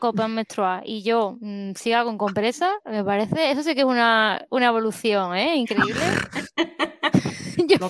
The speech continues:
Speaker 1: flipo,
Speaker 2: es más,
Speaker 1: tío.
Speaker 2: es que más, más natural, ya lo sabes, que es más natural eso,
Speaker 1: Ah,
Speaker 2: eso.
Speaker 1: y creo, creo, ¿eh? No sé por qué, lo estuve comentando ayer porque yo vi el final ayer. En el final cuando Tess dice, claro, porque a Eli le puede pasar que la
Speaker 2: Marlene,
Speaker 1: maten,
Speaker 2: Marlene,
Speaker 1: que no sé qué.
Speaker 2: Marlene,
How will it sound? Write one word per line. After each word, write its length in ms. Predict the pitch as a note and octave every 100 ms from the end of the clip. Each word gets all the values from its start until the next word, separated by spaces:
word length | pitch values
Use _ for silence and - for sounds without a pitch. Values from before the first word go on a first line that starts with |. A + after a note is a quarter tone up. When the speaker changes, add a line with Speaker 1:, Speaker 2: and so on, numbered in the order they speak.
| -
Speaker 1:
flipo, 220 | - A3+
Speaker 2:
es 60 | G3+
más, 120 | F#3
Speaker 1:
tío. 600 | A#3+ D#3 - _ - -
Speaker 2:
es 60 | G3+
que 100 | A3+
más, 580 | G3+ F#3+ F3+ E3+ D#3 D3
más 80 | F#3+
natural, 320 | D#3+ D#3+ E3
ya 80 | F3
lo 60 |
sabes, 240 | E3+ E3+ D#3
que 40 |
es 40 | F#3
más 140 | F3
natural 260 | C3+ C3 C3
eso, 120 | -
Speaker 1:
Ah, 240 | G4+ E4+ F3
Speaker 2:
eso. 160 | F3+ D#3+
Speaker 1:
y 180 | D#4 E4 -
creo, 240 | C#4+ D4+ A#4 C5 - -
creo, 460 | - D#4 F#4+ F4+ C4
¿eh? 160 | G4
No 180 | C#4+ D4
sé 180 | D#4+ A4+
por 220 | D#4+ C4+
qué, 200 | - C#4+ G4+
lo 60 | D#4
estuve 200 | D4+ E4
comentando 360 | D#4 C#4 C#4+
ayer 160 | C4 D4+
porque 260 | D4 A#3+
yo 120 | A3+ A#3+
vi 80 |
el 60 | D4
final 280 | - B3+ A3
ayer. 260 | G3 C4+ - - -
En 240 | - F#3+ C#4
el 100 | C4
final 260 | C#4 C4
cuando 520 | C#4 F#4+ E4 C4+ B3+ A#3
Tess 600 | - B3+ D4 G4+ - -
dice, 800 | B3+ C4 C4+ - B3 A3+ G#3+ G3+ _ -
claro, 220 | D#4 D#4+
porque 360 | C#4 A#3 A#3+ A#3
a 220 | - A#3
Eli 460 | A3+ E4 D#4+ D#4 D#4
le 180 | C#4 A#3+
puede 320 | - A#3+ C4+
pasar 560 | D4 A3 - B3+ B3 A#3 A3+ -
que 120 | B3+
la 80 | A#3+
Speaker 2:
Marlene, 180 | E3+ F#3+
Speaker 1:
maten, 80 | - E4
Speaker 2:
Marlene, 180 | C#4
Speaker 1:
que 80 | C4
no 80 | B3+
sé 180 | - B3
qué. 180 | A3+ C4+
Speaker 2:
Marlene, 400 | E3+ F3 F3 A#2+